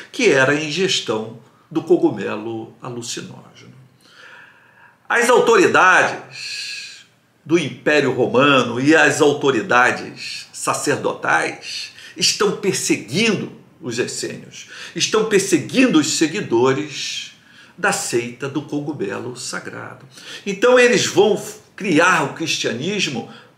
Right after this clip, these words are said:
para despistar esses inimigos, para despistar esses inimigos. Então Jesus, os apóstolos,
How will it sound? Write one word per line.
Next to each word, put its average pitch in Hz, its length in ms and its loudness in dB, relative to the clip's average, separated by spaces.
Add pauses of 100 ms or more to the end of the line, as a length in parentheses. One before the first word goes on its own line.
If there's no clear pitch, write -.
para 180 220 -2
despistar - 1900 -2 (280)
esses 151 460 0
inimigos, - 1400 -2
para - 140 -2
despistar 147 640 -8
esses 131 340 -16
inimigos. - 580 -20 (560)
Então 247 300 2
Jesus, 226 960 2
os 165 200 -4
apóstolos, - 1200 -2